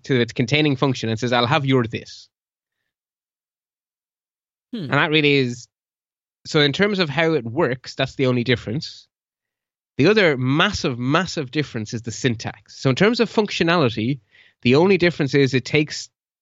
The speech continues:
Speaker 1: the this from its containing function. It has its own arguments, but it takes the this from the containing function.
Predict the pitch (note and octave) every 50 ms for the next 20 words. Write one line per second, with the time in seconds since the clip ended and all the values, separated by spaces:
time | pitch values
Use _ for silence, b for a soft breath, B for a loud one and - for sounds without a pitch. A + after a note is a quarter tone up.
0 | _ _ _ _ - C3+ B2 A2 A2+ D3 D3+ C#3 - - - C3+ B2 B2 A#2+ -
1 | - A#2 G#2+ C3+ C3+ C3 B2 A2+ A2 - C#3+ C#3+ B2+ - G#2+ G#2 B2 D#3 - _
2 | _ _ _ _ _ _ _ _ _ _ _ _ _ _ _ _ - A#2+ A2+ A#2+
3 | B2+ A2+ A#2+ A2+ - C#3+ D3+ D#3+ D#3+ E3 C#3 C3+ C#3 C3+ B2+ A#2 A2+ A2+ A#2+ A#2+
4 | - A#2 A2 G#2 - - C#3+ C#3 C3 - - - _ _ _ _ _ _ _ B2+
5 | A#2 G#2+ - B2+ B2+ B2 - - A#2 G#2+ A2 - A2 - B2 A2+ A2 G#2+ - A#2
6 | A2+ A2 - C3 D3 D#3+